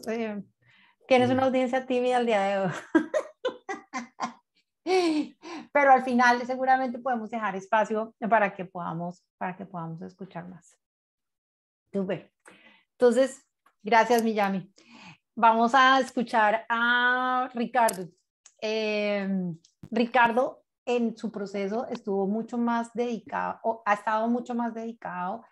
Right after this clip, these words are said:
Speaker 1: a, a su carrera como abogado. Eh, entonces, Ricardo hizo el programa más desde el líder que del coach, aunque ya era coach, ¿no es cierto? Tú ya tenías formación de coach, pero tu dedicación,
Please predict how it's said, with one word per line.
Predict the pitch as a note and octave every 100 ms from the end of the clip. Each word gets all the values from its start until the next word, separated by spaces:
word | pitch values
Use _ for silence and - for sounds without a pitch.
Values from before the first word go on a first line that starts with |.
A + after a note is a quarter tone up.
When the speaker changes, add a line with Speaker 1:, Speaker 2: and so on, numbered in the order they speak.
| - _ _ _ _ -
Speaker 1:
a, | G3+ G3+ G3 F#3+ F#3 F3+ F#3 _ -
a | G3+
su | G3 G3+ F#3+
carrera | F#3+ F3+ A3+ A#3 A#3 B3+
como | B3 A#3
abogado. | F#3+ F3 F#3+ G3 F3+ E3 _ _ _ _ _ _ -
Eh, | G3 G3 F#3+ F#3+ F#3 F#3+ _ -
entonces, | G3+ G3 G3 F#3+ A#3 A#3+ - _ _ -
Ricardo | G#3 A3 G3 A3 A#3+
hizo | C#4 A#3+ B3 A#3+
el | A#3+ A3+
programa | G3+ F3+ F#3 F#3+ G3 G#3+ B3+ -
más | A#3 A3 A3+ A3+ A3+
desde | B3+ G#3 F3+ A3+ A3+ F#3+ G#3
el | G3+ G3+
líder | A#3+ B3 A#3+ C4 - _ _ _
que | - G#3+ F#3+
del | F3+
coach, | - G#3+ A#3+ C4+ _
aunque | B3 A#3+ A3+ G3+ E3
ya | A3+ G#3 G#3
era | G#3 -
coach, | G3 F#3 - _ _
¿no | A3 G3+
es |
cierto? | A3 A3+ D4+
Tú | C#4
ya | G#3 G#3
tenías | A3+ G#3+ -
formación | A3+ A3+ G#3 F3
de | F3+
coach, | A3 A3+ -
pero | A#3+ A3+
tu | A3+
dedicación, | G3+ F#3 F3+ E3+ F3 E3 E3